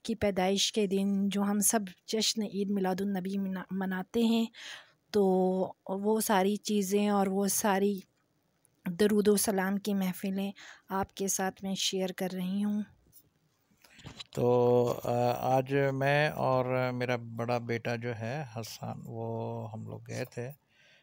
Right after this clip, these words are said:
Speaker 2: और हम लोगों ने जाके ये वीडियो शूट किया। और ये देखें, ये हम लोग यहाँ से रैली पे गए थे।
Speaker 1: ये
Speaker 2: अ,
Speaker 1: महफ़िल हो रही है।
Speaker 2: महफ़िल हो रही है और ये सारे जुलूस,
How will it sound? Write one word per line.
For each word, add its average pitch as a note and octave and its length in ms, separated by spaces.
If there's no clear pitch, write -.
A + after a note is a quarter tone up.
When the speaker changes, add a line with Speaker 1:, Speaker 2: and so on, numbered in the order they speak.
Speaker 2:
और A#2 600
हम A2+ 260
लोगों A2+ 240
ने A#2 460
जाके A2+ 420
ये A#2 100
वीडियो A#2 360
शूट A#2 300
किया। A#2+ 400
और A2 400
ये A2 200
देखें, A2 420
ये A2 760
हम A2+ 180
लोग A2 200
यहाँ A2 200
से G#2+ 200
रैली A2 280
पे A2 180
गए A2 200
थे। - 180
Speaker 1:
ये D#3+ 180
Speaker 2:
अ, - 360
Speaker 1:
महफ़िल G#3+ 460
हो F#3+ 140
रही F3 280
है। A#2+ 60
Speaker 2:
महफ़िल A2+ 640
हो A2 260
रही A2 180
है A#2+ 200
और A2+ 280
ये A2+ 200
सारे A2+ 420
जुलूस, A2+ 420